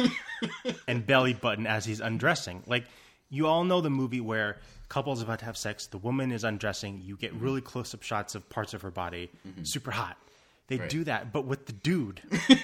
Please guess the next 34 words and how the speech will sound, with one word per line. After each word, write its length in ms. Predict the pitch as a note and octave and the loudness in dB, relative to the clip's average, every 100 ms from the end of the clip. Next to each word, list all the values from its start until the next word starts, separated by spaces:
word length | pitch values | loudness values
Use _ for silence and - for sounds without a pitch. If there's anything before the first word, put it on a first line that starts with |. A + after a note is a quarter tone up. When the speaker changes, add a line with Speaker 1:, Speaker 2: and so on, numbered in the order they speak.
| C#4 - D4+ E4+ - | 6 6 2 2 4
Speaker 2:
And 160 | D3+ | 6
it's 200 | E3 - - - | 6 4 2 4
so 180 | F3 F3 | 6 6
weird. 600 | D#3+ D3 G#3+ F3 G#2+ G#2+ | 2 0 4 4 2 0
I've 260 | C#3 B2 C3+ | 0 2 2
never 280 | D3+ E3+ F3 | 2 2 2
seen 320 | E3+ F3+ F3 - | 0 2 0 0
anything 400 | D#3 D#3 D3+ C#3+ | 0 0 -2 0
like 300 | C#3+ D3 F#2+ | 0 0 -6
it. 120 | - - - - - - | -14 -20 -20 -6 -6 -2
It's 180 | D3 D#4 | -2 0
so 240 | - C#3+ | 2 2
weird. 580 | D3 C#3+ C3+ G#2+ F#2 C4 - - - - | 2 2 2 2 0 -4 -4 -8 -6 -6
They're 140 | B2+ C#3 | 2 2
in 100 | D#3 | 2
a 80 | D#3 | 0
jacuzzi. 680 | C#3+ - C3+ A#2+ B2 A#2+ A2 - | -4 -4 -2 -2 -2 -4 -6 -8
Betsy 340 | A#2+ A#2+ - B2 | -6 -4 -4 -4
gets 360 | B2 A#2 - | -2 -2 -2
in. 340 | G#2+ G#2 G2+ G2 - _ _ _ _ - | -4 -2 -4 -6 -12 _ _ _ _ -10
They're 100 | G#2 | -6
both 300 | A#2 A#2 - | -2 -2 -2
naked. 480 | G2+ G2+ G2+ G2 G2+ _ _ | -4 -4 -4 -4 -8 _ _
Uh, 300 | G#2+ G2 F#2+ - _ - | -4 -2 -2 -6 _ -6
T 140 | C#3+ | -4
P 200 | C3 A3+ | -2 -2
gets 300 | D3 A#2 - | 0 -2 0
in. 280 | A2+ G#2+ G#2+ - _ - | -2 -2 -6 -12 _ -8
We 200 | A2+ D3 | -4 -2
see 300 | - F#3+ D3 | -2 -2 0
his 200 | D3 C3 | -2 0
whole 160 | F3 | 2
backside. 640 | A#2+ G#2+ F#2 - F2 D#2+ - _ _ - | 4 4 2 -4 -10 -10 -16 _ _ -8
Speaker 1:
Yeah. 160 | F#2 | -8